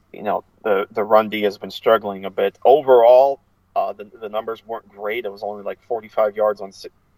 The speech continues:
like, sixteen carries, sixteen or eighteen carries. But, um, like I said, it, it was just enough to kind of keep the Panthers in check.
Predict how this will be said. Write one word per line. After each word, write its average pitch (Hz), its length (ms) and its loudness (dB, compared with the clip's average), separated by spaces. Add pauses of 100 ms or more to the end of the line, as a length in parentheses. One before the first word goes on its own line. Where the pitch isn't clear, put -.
(120)
like, 98 160 -10 (360)
sixteen - 540 -14
carries, 107 500 0
sixteen - 300 -14
or 104 140 -2
eighteen 101 260 -6
carries. 107 640 0 (760)
But, 104 300 6
um, 98 380 -2 (840)
like 113 180 -8
I - 20 -4
said, 104 240 -6
it, 104 300 -4
it 117 80 -4
was 113 180 -14
just - 240 -6
enough 113 320 0
to - 80 -16
kind 107 240 -10
of 101 120 -14 (640)
keep - 180 -20
the - 80 -14
Panthers 107 640 -6
in 104 200 -8
check. - 540 2